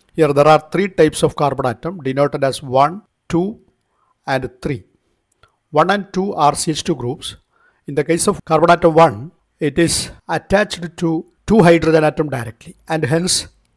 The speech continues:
carbon atom couples with this directly attached hydrogen atom to give a triplet.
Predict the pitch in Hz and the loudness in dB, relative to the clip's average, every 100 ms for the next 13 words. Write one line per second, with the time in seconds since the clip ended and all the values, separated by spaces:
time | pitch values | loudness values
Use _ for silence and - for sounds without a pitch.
0 | _ _ _ _ - 147 147 156 156 156 | _ _ _ _ -4 2 4 4 4 2
1 | - 139 165 - 160 156 135 143 - - | 0 0 0 -2 -4 -6 -4 -2 -4 -6
2 | _ _ _ _ _ _ - 139 156 156 | _ _ _ _ _ _ 0 2 2 0
3 | 165 147 151 147 151 135 143 - _ _ | -2 0 0 -2 -2 -4 -4 -8 _ _
4 | _ - 147 135 139 139 123 - 180 _ | _ -4 -2 -2 -2 -4 -6 -8 -14 _
5 | _ 160 147 147 - _ _ - 131 139 | _ -2 0 -2 -8 _ _ -20 -6 0
6 | 147 139 - 143 135 131 - _ _ - | 0 -2 -4 0 0 -2 -8 _ _ -8
7 | 185 147 - - | -4 -6 -6 -12